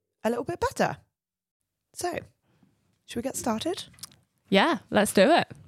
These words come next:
Speaker 1: So let's start with the fact. Research has found that most women f-, feel much more anxious about aging than men do. So the first question goes out to,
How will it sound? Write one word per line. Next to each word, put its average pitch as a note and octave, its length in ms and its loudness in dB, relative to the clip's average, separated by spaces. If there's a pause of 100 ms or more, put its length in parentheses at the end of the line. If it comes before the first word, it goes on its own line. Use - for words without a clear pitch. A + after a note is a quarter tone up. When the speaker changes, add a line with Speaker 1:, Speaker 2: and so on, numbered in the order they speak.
(640)
Speaker 1:
So C4 440 0
let's D4+ 200 0
start C#4+ 220 0
with A#3 100 -4
the A#3+ 60 -2
fact. G#3 480 -4 (260)
Research G#3+ 1120 -2 (140)
has G3 240 -4
found G3+ 540 -2 (100)
that G3+ 180 -6
most A3 800 -4 (160)
women F#3 640 -4 (100)
f-, - 140 -20 (300)
feel G3 180 -2
much G#3 300 0
more F#3+ 160 -4
anxious F3 520 -6
about E3+ 460 -6 (800)
aging D#3+ 420 -2 (120)
than E3+ 200 -2
men D#3 240 -4
do. - 300 -8 (360)
So C#4 200 0
the C4+ 100 -4
first D4+ 480 0
question G3 400 -4
goes F3+ 240 -2
out F3 240 -4
to, F3 320 -4